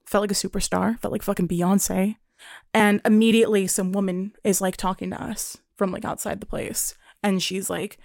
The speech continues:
"Oh my God, a nurse." And she's, like, talking about all of our costumes. And she's, like, trying to get us in for a picture. And she immediately, immediately just goes, "Oh my God, your boobs." And she comes up to, like, grab me.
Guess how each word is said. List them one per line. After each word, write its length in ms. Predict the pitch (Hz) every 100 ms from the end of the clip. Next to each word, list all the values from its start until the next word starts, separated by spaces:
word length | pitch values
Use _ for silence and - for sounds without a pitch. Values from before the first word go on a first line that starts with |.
| - - _
"Oh 100 | 320
my 100 | 277
God, 200 | 269 277
a 60 | 262
nurse." 480 | 254 311 359 294 -
And 120 | 220
she's, 160 | 220 220
like, 120 | 208
talking 260 | 226 226
about 140 | 220 226
all 80 | 226
of 60 | 208
our 60 |
costumes. 680 | 208 277 294 - 277 254 220
And 260 | 208 190 196 _ - - - _
she's, 220 | - 240 254
like, 120 | 220
trying 200 | - 269
to 60 | 247
get 120 | 240
us 120 | 226
in 100 | 254
for 120 | 214
a 60 | 196
picture. 380 | - 320 - 202 -
And 120 | 208
she 160 | 233
immediately, 960 | 196 208 233 311 349 240 233 185 190 - _ _ _ _ _
immediately 580 | - 208 240 254 220 202
just 180 | 190 -
goes, 200 | 190 185 - -
"Oh 100 | 294
my 160 | 320 269
God, 340 | 214 285 294
your 100 | 254 214 -
boobs." 340 | 196 302 220
And 80 | 220
she 60 | 202
comes 220 | - 233
up 100 | 240
to, 100 | 262
like, 140 | 214 180
grab 300 | 190 240 226
me. 300 | 190 -